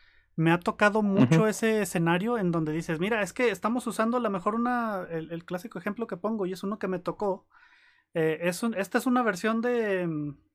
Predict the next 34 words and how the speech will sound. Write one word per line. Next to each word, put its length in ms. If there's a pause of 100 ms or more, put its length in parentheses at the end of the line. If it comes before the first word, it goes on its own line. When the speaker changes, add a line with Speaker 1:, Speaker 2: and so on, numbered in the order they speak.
(380)
Speaker 1:
de, 760
¿cómo 260
se 160
llama 300
esta 340
ap-, 260
aplicación 600
que 80
hacen 240
los 140
de 500 (1160)
que 80
es, 120 (200)
que 100
es 80
básicamente 520
un 120
R 140
P 100
C. 340
No 120
sé 140
si, 380
es 260
más, 140
pues, 360
creo 180
que, 640 (1300)
ay, 380
ya 140
se 140
me 100
olvidó 280
completamente. 600